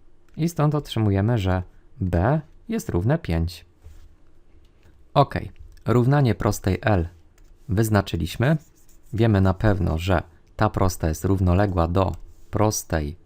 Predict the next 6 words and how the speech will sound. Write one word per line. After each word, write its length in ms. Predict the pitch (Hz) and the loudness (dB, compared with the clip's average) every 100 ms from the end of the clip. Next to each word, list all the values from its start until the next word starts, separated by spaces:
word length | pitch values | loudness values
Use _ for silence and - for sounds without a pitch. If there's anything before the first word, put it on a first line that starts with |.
| - - | -20 -20
k 360 | - 95 147 185 - - - - - _ _ - _ _ | -6 -2 0 -2 -8 -20 -20 -20 -20 _ _ -20 _ _
oraz 400 | 151 160 147 - | 0 2 2 -2
przechodzi 480 | - - 92 104 101 | -8 -4 0 0 0
punkt 340 | 87 101 98 90 | 0 0 0 -2
o 60 | |
współrzęd-, 560 | - - 85 87 90 | -6 -4 -2 0 0